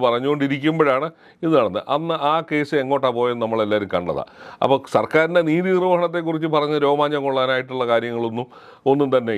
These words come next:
ഇല്ല. പക്ഷേ അവിടെയാണ് ഈ മനുഷ്യനും മൃഗ, ആ, ഈ സംഘർഷം വളരെ രൂക്ഷമായിരിക്കുന്ന ഒരു, ഒരു സംസ്ഥാനമാണ് കേരളം. ഒരു നടപടിയും കാര്യമായ ഒന്നും ഉണ്ടാകുന്നില്ല. അത് സംഘർഷം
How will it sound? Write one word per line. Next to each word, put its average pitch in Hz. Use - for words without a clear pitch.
ഇല്ല. 82
പക്ഷേ 143
അവിടെയാണ് 180
ഈ -
മനുഷ്യനും 175
മൃഗ, 151
ആ, -
ഈ -
സംഘർഷം 139
വളരെ 151
രൂക്ഷമായിരിക്കുന്ന 139
ഒരു, 131
ഒരു 139
സംസ്ഥാനമാണ് 123
കേരളം. 101
ഒരു 180
നടപടിയും 160
കാര്യമായ 147
ഒന്നും 135
ഉണ്ടാകുന്നില്ല. 117
അത് 139
സംഘർഷം 139